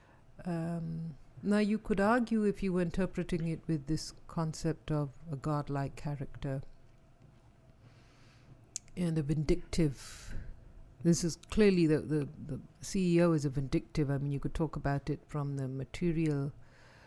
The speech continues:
um, from the capitalist perspective of, you know, companies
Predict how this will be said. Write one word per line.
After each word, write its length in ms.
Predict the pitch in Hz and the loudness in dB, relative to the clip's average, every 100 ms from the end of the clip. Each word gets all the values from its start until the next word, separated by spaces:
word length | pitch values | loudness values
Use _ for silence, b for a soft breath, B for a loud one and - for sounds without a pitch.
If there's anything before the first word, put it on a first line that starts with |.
| B B - | B B -2
um, 400 | 151 143 139 135 | 0 0 -2 -4
from 220 | - 147 | -4 -2
the 100 | 139 | -2
capitalist 960 | - 160 - 151 151 147 - - - - - - | 4 4 4 -4 -2 -2 -2 -10 -12 -12 -10 -2
perspective 760 | 170 - 147 - - 143 135 | -2 0 -4 -4 -4 -4 -2
of, 320 | 139 131 131 123 - - - | -2 -2 -2 -6 -20 -20 -14
you 140 | 151 147 | -6 -4
know, 240 | 139 131 - | -2 -4 -2
companies 1040 | 160 151 - 143 139 139 131 - - - | -2 0 -2 -2 -2 -4 -6 -10 -14 -16